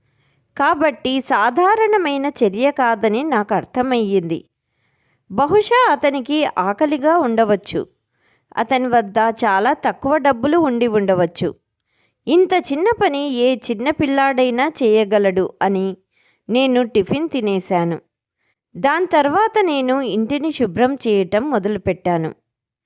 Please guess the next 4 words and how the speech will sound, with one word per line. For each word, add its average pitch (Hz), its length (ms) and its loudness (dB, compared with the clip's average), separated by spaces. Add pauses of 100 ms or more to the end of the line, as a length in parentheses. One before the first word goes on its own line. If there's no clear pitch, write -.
(460)
ఈ 330 240 4
మాట 302 320 0 (180)
మాట్లాడటం 262 880 -2
మర్చిపోయాను. 262 880 0